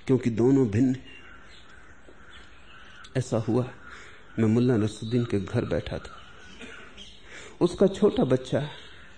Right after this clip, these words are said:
रमजान उसका नाम है, घर के लोग उसे रमजू कहते। वो इतिहास की किताब पढ़ रहा था। अचानक उसने आंख उठाई और अपने पिता से कहा, "पापा, युद्धों का वर्णन है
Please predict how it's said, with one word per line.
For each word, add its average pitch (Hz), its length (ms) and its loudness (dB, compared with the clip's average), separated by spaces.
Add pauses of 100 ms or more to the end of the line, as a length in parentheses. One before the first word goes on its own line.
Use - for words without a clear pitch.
(420)
रमजान 147 480 6
उसका 113 280 0
नाम 120 300 0
है, 117 160 -10 (400)
घर 127 160 2
के 131 160 -4
लोग 127 220 2
उसे 107 220 -2
रमजू 110 320 0
कहते। - 300 -10 (2000)
वो 143 80 6
इतिहास 156 460 4
की 143 100 2
किताब 127 400 0
पढ़ 110 100 -2
रहा 82 200 -2
था। - 140 -12 (960)
अचानक 190 420 6
उसने 185 300 4
आंख 156 220 2
उठाई 117 400 -2 (340)
और 120 120 -2
अपने 120 200 0
पिता 127 320 0
से 139 160 0
कहा, 110 140 -2
"पापा, 104 380 -4 (1800)
युद्धों 151 420 4
का 160 140 2
वर्णन 123 420 6
है 101 200 -4